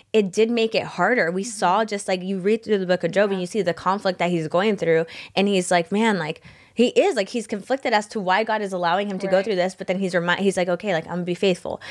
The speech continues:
Speaker 1: And
Speaker 2: Yeah.
Speaker 1: he stays faithful and he is rewarded for that faithfulness. But it is so important that you are looking at the people around you and the words that they're speaking over you,
Speaker 2: Yeah.
Speaker 1: right? So I think, you know, we've talked about this, word curses over our
Speaker 2: Yeah.
Speaker 1: lives. And we, like, look back and we're like,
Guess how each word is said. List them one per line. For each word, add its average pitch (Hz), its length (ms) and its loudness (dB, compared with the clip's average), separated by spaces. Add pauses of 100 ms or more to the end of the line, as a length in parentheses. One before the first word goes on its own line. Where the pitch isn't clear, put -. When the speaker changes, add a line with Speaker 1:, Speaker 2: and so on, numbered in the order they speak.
(120)
Speaker 1:
And 214 260 2
Speaker 2:
Yeah. 220 40 2
Speaker 1:
he 220 60 2
stays 269 420 0
faithful 185 440 2
and 185 180 -2
he 190 160 0
is 185 320 2 (280)
rewarded 196 540 2
for 175 140 -4
that 165 200 -2
faithfulness. 185 640 -2
But 175 260 2 (320)
it 202 140 2
is 196 100 2
so 220 220 2
important 196 640 -2
that 170 300 2
you 190 340 0
are 175 200 2
looking 196 480 -4
at 170 340 -2
the 185 60 -4
people 196 340 -2
around 160 320 0
you 202 140 -4
and 180 100 -4
the 165 60 0
words 160 240 -2
that 165 100 -4
they're 165 100 -4
speaking 160 400 -6
over 190 220 2
you, 151 220 0
Speaker 2:
Yeah. 156 60 2 (180)
Speaker 1:
right? 190 100 -6
So 175 300 0 (420)
I 185 120 2
think, 185 360 -2
you 202 100 2
know, 175 120 4
we've 226 240 2
talked 175 260 0
about 165 220 -2
this, 180 160 0
word 175 260 0
curses 156 480 -6
over 165 200 0
our 156 160 4
Speaker 2:
Yeah. 180 40 0
Speaker 1:
lives. 165 400 -2 (320)
And 180 240 2
we, 202 180 2
like, 190 220 2
look 190 200 2
back 185 220 2
and 185 80 -12
we're 185 100 -6
like, 170 160 -6